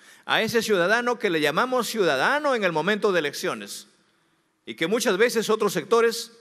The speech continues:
otros políticos que han desconocido el deber ciudadano,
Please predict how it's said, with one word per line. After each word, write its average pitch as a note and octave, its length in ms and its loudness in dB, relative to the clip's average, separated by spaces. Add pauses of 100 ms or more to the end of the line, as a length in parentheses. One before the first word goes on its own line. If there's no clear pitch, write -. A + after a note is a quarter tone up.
(440)
otros G3+ 260 0
políticos F3+ 600 -2
que G#3+ 60 2
han G3+ 40 -2
desconocido G3 800 -2 (720)
el D#3 180 -4
deber F#3 320 2
ciudadano, G#3 580 0